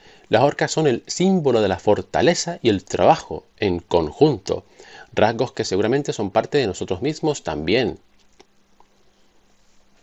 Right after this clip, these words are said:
Bien, ya sabes lo que significa soñar con orcas. Un sueño peculiar. Ten en cuenta todos los detalles del sueño si te ha pasado. Pon en los comentarios para ayudarte a encontrar una sir-,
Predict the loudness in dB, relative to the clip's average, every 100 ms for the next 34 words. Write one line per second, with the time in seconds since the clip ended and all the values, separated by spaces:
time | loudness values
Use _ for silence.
0 | -20 _ -20 -6 2 4 4 -4 -4 -4
1 | -2 -4 -4 -6 -2 -2 -2 -2 -4 -4
2 | 0 0 0 -8 -8 -8 -18 _ _ _
3 | _ _ _ _ _ -20 _ _ _ _
4 | _ _ 2 2 0 -4 -2 -2 -4 _
5 | 2 2 4 2 4 2 0 -8 -20 _
6 | -20 _ _ _ _ _ _ _ _ _
7 | _ _ _ 2 2 0 -2 0 0 0
8 | -6 -2 0 0 -2 -2 -2 -2 -4 -2
9 | -4 -4 -6 -4 -4 -2 -2 2 0 -2
10 | -20 -20 _ -4 0 0 0 -2 -2 -2
11 | -4 -2 -2 0 0 -2 -6 -6 -6 -6
12 | -2 -2 -2 -4 -8